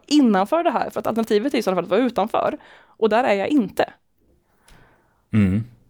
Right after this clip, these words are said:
Speaker 2: Och jag tänker att där, eh, det återkopplar också lite grann till, eh, liksom, metod man har då för, eh, för att få in människor i rörelsen.
Speaker 1: Mm.
Speaker 2: Eh, för jag brukar försöka göra en distinktion med att rekrytera och att engagera.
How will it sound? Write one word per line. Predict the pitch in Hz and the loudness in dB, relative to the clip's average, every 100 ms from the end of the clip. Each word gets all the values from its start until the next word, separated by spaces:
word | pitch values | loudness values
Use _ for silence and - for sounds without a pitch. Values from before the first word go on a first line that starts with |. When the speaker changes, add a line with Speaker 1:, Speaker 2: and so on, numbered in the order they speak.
| _ _ - - - - | _ _ -20 -18 -12 -2
Speaker 2:
Och | 139 | 0
jag | 135 | 0
tänker | 123 113 113 | 0 0 0
att | 107 | 0
där, | 110 110 120 131 | 0 2 0 0
eh, | 135 131 117 | 2 2 0
det | 101 107 110 | 0 0 2
återkopplar | 117 117 101 107 98 101 | 0 -2 -4 -6 -4 -2
också | 98 98 - | -2 -2 -6
lite | 98 101 95 98 | -4 -4 -6 -8
grann | 87 90 90 | -4 -4 -4
till, | 85 95 87 85 87 | -6 -6 -4 -4 -4
eh, | 85 | -4
liksom, | 87 - 92 90 | -6 -6 -4 -2
metod | 92 92 - 131 156 135 | -4 -4 -4 -2 -2 -4
man | 92 82 | -4 -4
har | 85 82 | -4 -4
då | 80 85 80 | -4 -4 -6
för, | - 87 82 82 82 _ - - - - _ - _ | -4 -4 -4 -6 -10 _ -20 -20 -20 -20 _ -20 _
eh, | 85 87 87 | -6 -4 -2
för | 95 | -2
att | 92 | -4
få | 101 | -4
in | 101 110 101 | -2 0 2
människor | 95 92 - | 0 -4 -4
i | 92 | -4
rörelsen. | 98 131 131 165 117 - 98 104 - - - | 0 0 2 0 -2 -10 -12 -12 -14 -20 -10
Speaker 1:
Mm. | 92 92 90 | -6 -4 -4
Speaker 2:
Eh, | 90 - _ _ | -6 -12 _ _
för | - | -4
jag | 117 131 131 123 98 | 0 2 0 -2 -6
brukar | 95 90 90 85 | -4 -2 -2 -2
försöka | - - 85 87 | -4 -8 -8 -4
göra | 85 | -4
en | 82 | -4
distinktion | 82 - 85 95 85 | -8 -12 -10 -6 -4
med | 85 82 | -4 -4
att | 82 85 | -6 -4
rekrytera | 117 - 98 90 90 85 82 | -4 -4 -8 -6 -4 -4 -4
och | 82 78 | -6 -8
att | 78 - | -12 -4
engagera. | 113 104 80 - - - 95 | -2 -2 -4 -10 -18 -18 -18